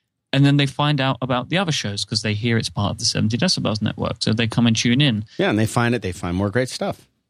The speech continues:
Speaker 1: And you can't get that anywhere else.
Speaker 2: Yeah.
Speaker 1: Like, if you are a one-person podcast, you'd be like, "Oh, go to the iTunes directory and find other one-person podcasts." And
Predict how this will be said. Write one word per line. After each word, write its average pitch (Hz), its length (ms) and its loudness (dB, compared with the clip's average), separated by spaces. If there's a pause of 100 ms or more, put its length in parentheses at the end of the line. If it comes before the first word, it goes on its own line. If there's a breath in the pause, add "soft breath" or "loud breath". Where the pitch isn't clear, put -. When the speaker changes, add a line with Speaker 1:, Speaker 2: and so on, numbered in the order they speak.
(240)
Speaker 1:
And 156 100 4
you 165 60 4
can't 208 240 4
get 226 140 -2
that - 120 -8
anywhere 104 260 2
else. 101 300 0
Speaker 2:
Yeah. 143 120 2
Speaker 1:
Like, 127 140 0 (320)
if 165 200 -2
you 151 120 6
are 135 240 2
a 123 240 0 (600)
one-person 127 560 2
podcast, 104 440 -2
you'd - 60 -4
be 117 60 2
like, 117 160 0
"Oh, 120 80 2
go 135 220 0
to 147 140 0
the 127 80 4
iTunes 123 420 0
directory 110 440 0
and 104 120 2
find 110 260 2
other 120 180 2
one-person 107 560 2
podcasts." - 540 0
And 147 160 2